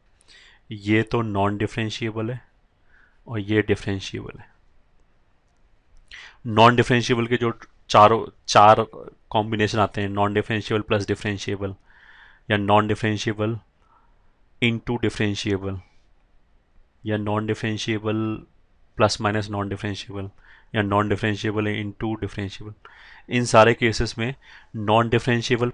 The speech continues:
plus minus differentiable वाला जो चीज़ है, केवल हम उसी में डायरेक्टली बता पाते हैं कि ये नॉन डिफरेंशिएबल होगा। ये ठीक है, बाकी के केसेस में तो हमें चेक करके देखना पड़ता है।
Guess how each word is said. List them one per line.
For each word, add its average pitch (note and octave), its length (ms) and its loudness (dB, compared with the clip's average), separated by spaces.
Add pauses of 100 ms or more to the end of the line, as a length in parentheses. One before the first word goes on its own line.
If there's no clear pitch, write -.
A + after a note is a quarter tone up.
(100)
plus A2+ 240 6
minus A#2+ 300 2
differentiable A2+ 640 -2
वाला G#2+ 160 2
जो G2+ 140 -6
चीज़ F#2+ 260 -10
है, G2 100 -12 (540)
केवल A2+ 260 4
हम A#2+ 200 -2
उसी - 240 -6
में A#2+ 180 -2
डायरेक्टली G#2+ 340 4
बता G#2 240 0
पाते G2+ 300 -4
हैं G#2 100 -6
कि A2+ 100 -6
ये G#2 240 -4
नॉन G2 280 -2
डिफरेंशिएबल F#2+ 580 -8
होगा। G2 220 -12 (2250)
ये A2+ 100 2
ठीक C3 160 0
है, C#3 140 -2 (200)
बाकी G#2+ 400 4
के B2 120 0
केसेस A#2+ 400 4
में D3 160 -2 (2500)
तो A#2 260 0
हमें A2+ 200 0
चेक - 260 2
करके G2+ 220 -2
देखना G2 300 -4
पड़ता G2+ 280 -12
है। - 120 -18